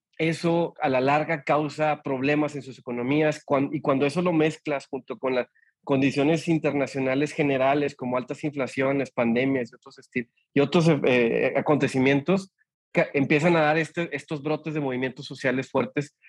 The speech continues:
que luego incitan a salirse de ese tipo de uniones, ¿no? Como el euro, como el Brexit, ¿no?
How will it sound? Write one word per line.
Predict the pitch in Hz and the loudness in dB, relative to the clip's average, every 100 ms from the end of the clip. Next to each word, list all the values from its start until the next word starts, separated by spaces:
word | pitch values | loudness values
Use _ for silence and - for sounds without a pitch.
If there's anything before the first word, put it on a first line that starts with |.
| - _ | -20 _
que | 156 | 2
luego | 143 180 220 | 6 4 4
incitan | 247 196 208 196 208 220 - | 0 2 0 2 0 -2 -4
a | 135 | -10
salirse | - 123 139 160 - | -4 0 0 0 -2
de | 165 | -4
ese | 151 143 | -4 -8
tipo | 143 156 | -2 2
de | |
uniones, | 143 143 123 - | 4 2 0 -4
¿no? | 123 156 _ _ | -6 -6 _ _
Como | 117 117 | 0 2
el | 123 | 2
euro, | 131 113 - _ | 0 -2 -8 _
como | - 123 | -2 0
el | 120 | 2
Brexit, | 120 143 - 110 | 2 0 -2 -6
¿no? | 113 135 | -4 -6